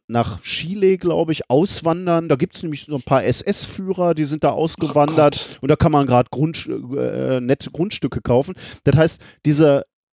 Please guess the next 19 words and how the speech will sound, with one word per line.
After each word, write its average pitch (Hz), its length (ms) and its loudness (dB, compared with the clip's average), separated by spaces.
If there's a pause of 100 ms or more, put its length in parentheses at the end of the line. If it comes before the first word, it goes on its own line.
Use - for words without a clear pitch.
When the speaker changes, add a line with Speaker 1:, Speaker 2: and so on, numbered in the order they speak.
(120)
Speaker 1:
dieser 135 300 -4
skurrile, 185 1040 0 (800)
äh, - 40 -20 (720)
f-, - 260 -12
diese 131 300 -4
Führersehnsucht 139 1800 0
irgendwie, 113 720 -4
äh, 139 260 -2
w-, 127 220 -10
sp-, - 400 -6
spielt 156 340 -4
sich 165 160 -4
da 139 140 2
vor - 160 0
deinen 123 240 0
Augen 123 400 0
irgendwie 113 420 -2
ab. - 260 -2
Also, 135 260 2